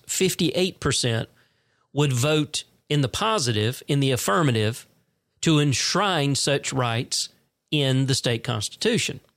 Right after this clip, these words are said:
So what did the party of law and order decide to do? Did they decide that they were going to push forth a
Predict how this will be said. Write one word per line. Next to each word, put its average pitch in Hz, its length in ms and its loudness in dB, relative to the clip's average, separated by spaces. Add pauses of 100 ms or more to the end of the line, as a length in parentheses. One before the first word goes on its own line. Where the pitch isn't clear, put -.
(680)
So 175 220 2
what 170 500 0
did 165 280 2
the 135 80 0
party 208 500 0
of 135 220 0
law 156 340 2
and 135 260 0
order 127 520 2 (240)
decide 147 580 0
to 151 100 -2
do? 110 340 0 (200)
Did 131 160 0
they 165 180 0
decide 156 680 0
that 117 380 0 (160)
they 143 120 0
were 139 160 0
going 139 420 2
to 107 560 0 (180)
push 185 280 2
forth 160 520 0
a 117 340 2